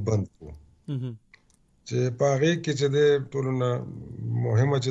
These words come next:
Speaker 1: ده، دا ډسپرین یا اسپرین دي.
Speaker 2: مهم.
Speaker 1: داسې د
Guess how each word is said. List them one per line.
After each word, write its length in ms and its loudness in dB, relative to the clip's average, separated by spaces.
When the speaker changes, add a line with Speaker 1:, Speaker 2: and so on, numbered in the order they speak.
Speaker 1:
ده، 80 2
دا 160 2
ډسپرین 560 -2
یا 120 4
اسپرین 460 0
دي. 120 -4
Speaker 2:
مهم. 260 -6
Speaker 1:
داسې 300 2
د 140 -2